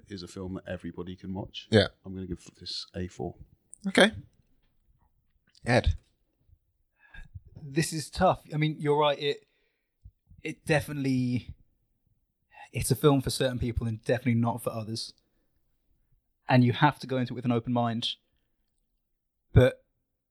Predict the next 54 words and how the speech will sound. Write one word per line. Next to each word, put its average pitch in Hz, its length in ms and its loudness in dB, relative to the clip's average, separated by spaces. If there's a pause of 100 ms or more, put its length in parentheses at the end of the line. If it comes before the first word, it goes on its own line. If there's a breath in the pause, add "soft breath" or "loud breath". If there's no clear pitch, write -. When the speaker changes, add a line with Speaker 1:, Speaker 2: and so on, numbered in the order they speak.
(360)
Speaker 3:
considering 151 340 2
that 127 100 0
you 123 220 -6
recommended 120 380 -2
it 113 160 -6
for - 80 -20
this, 120 460 -8 (500)
I 131 100 8
wouldn't 139 220 10
have 113 40 -10
watched 120 240 -6
it, - 180 -4 (960)
uh, 135 80 -6
like, 110 280 -2
otherwise. 110 360 -2
I - 20 4
would 120 80 4
have 110 80 -4
seen 117 180 4
it 110 40 0
and 107 80 -4
been 104 80 -4
like, 107 160 2 (800)
"Nah, 107 280 -4 (160)
Speaker 2:
Mm. 117 140 6
Speaker 3:
you - 40 2
know, 110 120 -2
there 110 120 -4
are 110 80 2
other 110 140 -4
films." 117 400 0 (760)
Speaker 2:
So 120 80 8
Speaker 3:
And, 117 80 6
Speaker 2:
if 113 100 -4
you'd 135 160 0
have 123 60 -2
Speaker 3:
and 139 60 -4
Speaker 2:
started 120 340 0
watching 110 320 -4
it 98 220 -10
based 113 220 -2
on 101 120 -4
a 107 60 -6
Netflix 90 300 -10
recommendation, 101 520 -2
you 95 60 -6
would 101 100 0
have 98 80 -8
probably 95 180 0
pulled 98 240 -4
out 92 200 2
Speaker 3:
I 143 100 2
would 143 60 2
Speaker 2:
quite 135 80 4